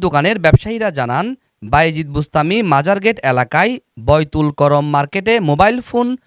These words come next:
জুয়েলারি, জুতা, প্রসাধনী সামগ্রী, শীতের কাপড়, নারীদের বিভিন্ন পোশাক সহ হরেক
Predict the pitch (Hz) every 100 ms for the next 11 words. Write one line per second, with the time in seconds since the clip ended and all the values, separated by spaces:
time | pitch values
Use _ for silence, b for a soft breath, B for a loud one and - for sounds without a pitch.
0 | _ _ 117 139 202 208 151 226 220 127
1 | 147 160 214 247 156 180 214 196 156 127
2 | 113 127 202 277 b b b - 175 220
3 | 220 151 135 185 214 156 151 156 180 202
4 | 156 196 240 240 - 160 165 214 - _
5 | _ - - 190 165 180 226 185 180 247